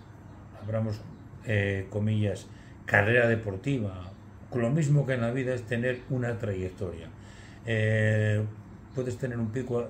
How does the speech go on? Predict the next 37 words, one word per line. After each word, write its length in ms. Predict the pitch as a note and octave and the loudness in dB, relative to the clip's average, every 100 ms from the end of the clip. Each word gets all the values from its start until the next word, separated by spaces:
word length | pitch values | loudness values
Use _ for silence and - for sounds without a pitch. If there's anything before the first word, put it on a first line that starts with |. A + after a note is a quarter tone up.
| - | -2
tanto 280 | A#2 G#2+ A2+ | -2 0 -2
hacia 180 | G#2 | 0
arriba 320 | A2+ D#3 D#3+ C#3+ | 2 2 2 2
como 180 | A#2+ | 0
hacia 180 | A2+ A2 | 0 2
abajo, 340 | A2+ C#3 - - | 2 2 0 -2
pero 160 | G#2 | 0
más 180 | A2 C3 | 0 0
o 40 | C3 | -2
menos 320 | C#3+ C#3+ A2 - - - - - | 0 0 -2 -10 -16 -16 -14 -2
lo 160 | A2+ | -2
que 180 | G#2+ G#2 | 2 2
yo 100 | G#2+ | 4
entiendo 460 | C3+ B2+ C#3+ C3+ B2 | 2 2 0 2 0
que 100 | A2+ | -2
se 160 | G#2+ A2+ | -4 -4
trata 380 | A#2+ B2 A#2+ | -2 -2 -2
es 100 | A#2+ | -2
de 80 | A#2 | -2
tener 360 | G#2+ A2 A#2+ A#2+ A#2 - - - - - - | 0 0 0 -2 -6 -12 -18 -18 -18 -12 -2
no 180 | B2 | 2
una 240 | C3+ C3 G#2 | 2 2 0
carrera, 440 | A2 A2+ C3+ F2+ | 0 2 2 0
sino 260 | - F#2+ F#2 | -6 -8 -4
una 280 | G#2+ A#2 A2+ | 0 0 0
trayectoria, 560 | A2+ G#2 F#2+ B2+ G#2 | -2 -2 -2 -2 -4
porque 240 | F2 F2 F2+ | -6 -8 -8
yo 80 | |
no 160 | G2+ G#2 | -4 -6
soy 340 | - G#2+ G#2 | -2 -2 0
nadie, 560 | G2+ G2+ G2+ G2 F#2+ F#2 - - - - - - | 0 0 0 -2 -4 -6 -10 -16 -16 -16 -16 -6
eh, 340 | G#2 G2 G2 | -2 0 2
importante, 640 | G2+ G2 G2+ - A2+ G#2 G2+ | 0 0 -2 2 2 2 0
ni 100 | G2+ | -2
mucho 320 | G2+ G2+ G2+ | -2 -2 -2
menos, 300 | B2+ B2 F2+ | -2 -2 -2
¿no? 140 | G#2 | -4